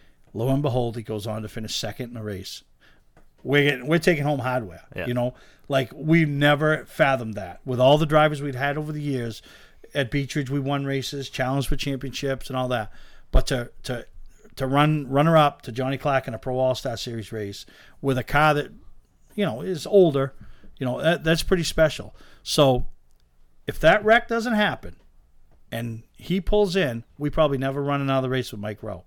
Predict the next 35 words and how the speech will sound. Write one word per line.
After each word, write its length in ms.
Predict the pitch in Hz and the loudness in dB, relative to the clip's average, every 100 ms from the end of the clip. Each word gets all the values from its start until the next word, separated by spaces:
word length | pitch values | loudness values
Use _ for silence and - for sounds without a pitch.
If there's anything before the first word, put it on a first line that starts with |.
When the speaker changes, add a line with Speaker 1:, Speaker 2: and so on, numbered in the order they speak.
| 120 | -6
Speaker 2:
Yep. 160 | 120 | -6
Speaker 1:
Or 140 | - 147 | -2 -2
if 80 | 131 | -2
the 80 | |
motor 200 | 135 131 | -2 -2
blows. 400 | 107 107 90 - - - - - _ - | -2 -8 -12 -16 -20 -20 -20 -20 _ -2
So 300 | 151 123 - - | 2 2 0 -12
fast 360 | - 151 165 - | -2 2 2 2
forward 320 | 170 170 175 | 2 2 2
the 80 | 165 | 0
winter, 440 | 151 139 143 143 - _ - | -2 -4 -4 -6 -8 _ -4
we 140 | 131 | 0
make 220 | 139 139 | 0 0
a 60 | 147 | -2
deal. 460 | 131 131 127 123 - - | 0 0 0 -4 -10 -10
We're 240 | 120 131 | -4 -2
going 300 | 127 127 127 | 0 -2 -2
racing. 400 | 120 110 - 95 - - - | -4 -6 -8 -12 -16 -20 -8
We, 200 | 123 120 - | -6 -6 -10
that's 260 | - 117 - | -6 -4 -4
when 100 | 127 | -6
we 80 | 127 | -4
start 300 | - 127 120 | -2 -2 -2
S 180 | 127 - | -4 -4
P 180 | 143 | -8
two, 380 | 131 135 123 120 - - - _ - | -6 -4 -2 -4 -6 -18 -20 _ -6
whole 240 | - 151 147 | 4 6 8
big 280 | 151 143 | 6 6
deal. 400 | 127 127 120 117 - - - | 2 0 0 -2 -6 -14 -8
We 160 | 123 123 | -2 -2
order 200 | 113 104 | -2 -4
two 320 | - 160 165 | 2 4 4
brand 340 | 151 143 139 | 4 2 2
new 120 | 135 | -2
cars. 540 | 123 123 110 107 110 | -2 -2 -2 -4 -6